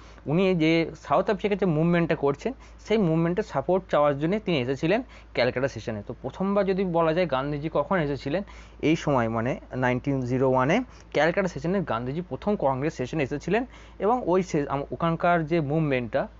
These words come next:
মানে, মানে, সাউথ আফ্রিকা, সেই মুভমেন্ট নিয়ে উনি কংগ্রেস থেকে সাপোর্ট চেয়েছিলেন এবং সম্ভবত কিছু ফান্ডে-, ফান্ড রেইজ ও এখান থেকে উনি করেছিলেন। So, নাইনটিন জিরো ওয়ান ক্যালকাটা সেশন, ডিনশাও ই ওয়াচা and গান্ধীজি ফার্স্ট অ্যাপিয়ারেন্স কংগ্রেস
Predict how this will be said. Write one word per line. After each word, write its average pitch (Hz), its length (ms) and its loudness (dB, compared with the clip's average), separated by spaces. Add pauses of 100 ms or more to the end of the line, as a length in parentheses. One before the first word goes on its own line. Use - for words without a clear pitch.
(340)
মানে, 127 300 -6
মানে, 123 200 -6
সাউথ 180 260 2
আফ্রিকা, 147 300 0
সেই 185 240 0
মুভমেন্ট 175 440 2
নিয়ে 247 120 0
উনি 233 280 0
কংগ্রেস 156 380 0
থেকে 202 180 0
সাপোর্ট 160 400 -4
চেয়েছিলেন 180 400 0
এবং 220 260 2 (300)
সম্ভবত 175 340 2
কিছু 185 180 2
ফান্ডে-, 175 560 2
ফান্ড 170 320 2
রেইজ 180 360 4 (100)
ও 175 60 2
এখান 175 240 2
থেকে 226 160 2 (100)
উনি 175 220 0
করেছিলেন। 117 500 0 (420)
So, 143 80 2
নাইনটিন 160 360 4
জিরো 190 200 4
ওয়ান 202 240 4 (240)
ক্যালকাটা 139 320 2
সেশন, 185 360 0 (100)
ডিনশাও 175 560 4
ই 151 160 2
ওয়াচা 143 440 4 (200)
and 156 340 -2
গান্ধীজি 151 440 0
ফার্স্ট - 400 0
অ্যাপিয়ারেন্স 143 600 2
কংগ্রেস 113 480 -2